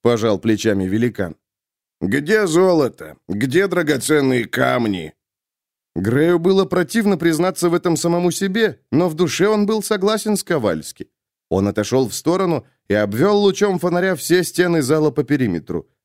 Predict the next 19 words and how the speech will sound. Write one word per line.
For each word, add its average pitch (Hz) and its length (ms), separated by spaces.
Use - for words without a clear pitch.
Чего-то 139 380
действительно 135 720
не 139 100
хватало, 143 580
но 123 200
это 156 260
не 160 180
было 101 240
золото 120 480
или 98 200
самоцветы. 117 760
К - 80
нему 113 300
присоединилась 120 880
Розаура. 104 600
«Что-то 185 420
не 180 140
так, - 360
командир?» 143 640